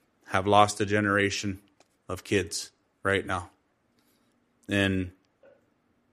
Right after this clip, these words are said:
we got grandkids taking care of great grand-, we got grandparents taking care of great grandchildren,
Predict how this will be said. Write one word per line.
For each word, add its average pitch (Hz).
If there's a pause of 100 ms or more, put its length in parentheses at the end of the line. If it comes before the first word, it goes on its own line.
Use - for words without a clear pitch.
(800)
we 113
got 110 (640)
grandkids 117
taking 110
care 110
of 95
great 107
grand-, 104
we 110
got 113
grandparents 110
taking 104
care 110
of 98
great 104
grandchildren, 101